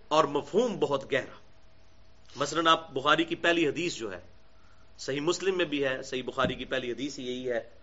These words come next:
"انما الاعمال بالنیات"، بے شک اعمال کا دار و مدار نیتوں پر ہے۔ اب یہ کہنے کو تو ایک جملہ ہے، لیکن یہ اتنا گہرا جملہ ہے کہ مختصر سے جملے میں ایک بہت بڑا مضمون پنہا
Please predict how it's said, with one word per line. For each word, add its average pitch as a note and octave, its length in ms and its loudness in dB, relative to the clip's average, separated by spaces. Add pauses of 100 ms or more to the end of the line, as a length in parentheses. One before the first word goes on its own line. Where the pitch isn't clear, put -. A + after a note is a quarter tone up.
(760)
"انما A3 360 6
الاعمال F3 540 10
بالنیات"، C3 760 0 (840)
بے D3+ 180 8
شک - 280 -2
اعمال C#3+ 340 6
کا C#3 220 0
دار B2 140 4
و C3 60 -2
مدار A#2+ 320 0
نیتوں A#2+ 460 -4
پر - 140 -14
ہے۔ - 100 -18 (960)
اب D#3 160 6
یہ F#3+ 80 8
کہنے A3 300 10
کو A3 100 8
تو G#3+ 160 6
ایک G3+ 280 12
جملہ F3+ 240 6
ہے، C#3 260 10
لیکن C#3+ 280 -2
یہ F3 100 4 (100)
اتنا E3 360 4 (120)
گہرا A3 280 6
جملہ C3 300 0
ہے G#2 240 0 (680)
کہ E3 120 2
مختصر F#3+ 540 4
سے G3 240 4
جملے E3 420 4
میں D#3 360 4 (280)
ایک D#3+ 360 4
بہت D3 260 4
بڑا C#3+ 200 2
مضمون C3+ 480 4
پنہا G#2 380 -4